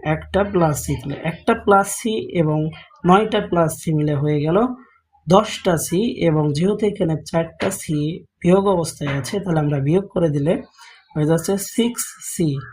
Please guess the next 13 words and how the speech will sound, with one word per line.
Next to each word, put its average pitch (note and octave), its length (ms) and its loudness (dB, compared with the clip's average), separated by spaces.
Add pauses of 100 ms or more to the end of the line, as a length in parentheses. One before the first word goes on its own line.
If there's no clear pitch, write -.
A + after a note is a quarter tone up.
(340)
এবং E3 220 2
যেহেতু F#3 360 2
টেন G3+ 400 2
সি G#3 180 -2
এখানে D3+ 300 0
বড়, D3 280 2
তাহলে G3 440 -2 (1120)
আমাদের C#3+ 320 0
সিক্স F3+ 380 -4
সি A3 60 -2
এর G#3 160 0
চিহ্ন D#3 400 0
হবে E3+ 340 0